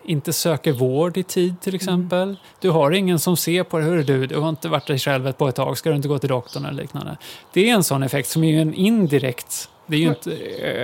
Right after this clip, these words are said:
Speaker 1: eh, effekt som kan leda till ohälsa, till exempel.
Speaker 2: Ja, precis. Jag tänker också att man kanske gör andra val. Alltså, man blir lite nedstämd,
Speaker 1: Ja.
Speaker 2: då börjar man äta sämre, man kanske rör sig mindre och så blir det liksom
Speaker 1: Absolut, så kan det ju också vara. Och att man, eh,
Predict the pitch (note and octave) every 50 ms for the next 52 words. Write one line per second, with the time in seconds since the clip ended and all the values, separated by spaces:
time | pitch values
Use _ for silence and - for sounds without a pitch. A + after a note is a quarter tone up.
0 | - - E3 E3+ E3 - - D3+ - - - D3+ C3+ - D3+ D3 D3 D3+ C#3 C3+
1 | - D#3+ D3+ B2+ A#2+ C#3+ C#3 B2+ - - C#3 - - C#3 - - - D#3+ - -
2 | - - F#3+ F#3+ F#3+ F#3+ F#3+ - G#3 F3+ G#3+ F3+ G3+ F#3+ - C4+ C4+ D#4+ D#4+ C4
3 | - G#3 F#3 G3 F#3 F3 E3+ D#3 G3+ F#3+ F3+ - F3 E3+ E3 E3+ D#3 E3 E3 D#3+
4 | G#3 C4+ B3+ - - E3+ F3 F#3 F#3 E3+ - F#3+ F#3 F#3 F3+ F#3 F#3 F3+ F#3 -
5 | F#3+ G3 G#3+ G#3 G3+ F#3 E3 - - - G3 G#3 F#3+ D#3 E3 F#3+ F#3+ G3 G3 G3
6 | D#3+ - G3+ G3+ F3+ D#3+ - - G#3+ - - A3 G#3 G#3 G#3 G#3 G3+ G3 G3+ F#3+
7 | F3+ - F3+ E3 F3+ G3+ G#3 G#3+ G3 - G#3 F#3+ F#3 F3+ F3 F3 E3+ D#3 E3+ E3
8 | D#3+ - F3 D#3 F3 F3 E3 D3+ D#3 D#3 - - E3 D3+ D3+ D3+ A#3 G3+ - -
9 | - G3 D#3 C3 C3 B2+ B2+ - - - - F#3 - G3 G3 F#3+ F#3+ F#3 F3+ -
10 | - - G#3+ C#3+ B2 B2+ C#3+ C#3+ C#3 C#3+ C#3+ - D3+ D3+ C#3+ C#3+ C#3+ C#3+ C#3 C#3
11 | C3+ C3+ C3 C3